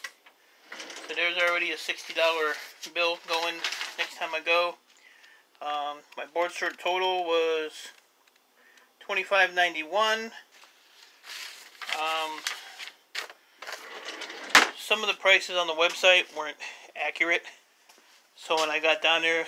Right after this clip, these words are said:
some things were less, some things were more.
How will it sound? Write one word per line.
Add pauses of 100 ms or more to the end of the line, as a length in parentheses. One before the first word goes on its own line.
(120)
some
things
were
less,
some
things
were
more.